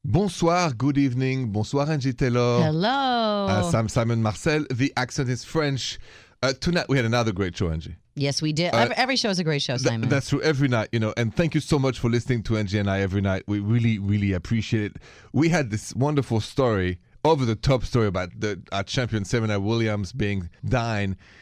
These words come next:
Speaker 1: outside the country she was in to eat Italian. Was it too much?
Speaker 2: Husband
Speaker 1: No.
Speaker 2: whisking her away.
Speaker 1: Whi-, e-, exactly. Whisking her away.
Speaker 2: Yes.
Speaker 1: Well said, Angie.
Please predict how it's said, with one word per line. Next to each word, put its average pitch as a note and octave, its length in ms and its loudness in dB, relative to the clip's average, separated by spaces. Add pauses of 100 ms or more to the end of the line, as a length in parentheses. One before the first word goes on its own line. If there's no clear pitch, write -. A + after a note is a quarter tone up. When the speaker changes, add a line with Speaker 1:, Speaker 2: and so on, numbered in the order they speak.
(280)
Speaker 1:
outside A2 420 0
the F#2+ 80 -2
country A2 300 0
she - 100 -2
was G2 260 2
in A#2 200 2
to G#2 160 -2
eat G2+ 180 -2
Italian. F#2+ 720 -2
Was F#2+ 120 -4
it F#2 120 -6
too B2 120 2
much? A2+ 160 4
Speaker 2:
Husband A#3 280 2
Speaker 1:
No. A3 60 2
Speaker 2:
whisking A3 320 0
her F#3 120 2
away. B2+ 380 0
Speaker 1:
Whi-, F3+ 260 4
e-, D#3+ 180 -6
exactly. G#2 480 0
Whisking A2+ 580 -2
her F#2+ 80 -4
away. E2 300 -8
Speaker 2:
Yes. B2+ 440 -4
Speaker 1:
Well A#2+ 160 2
said, G2+ 240 0
Angie. F2 300 -2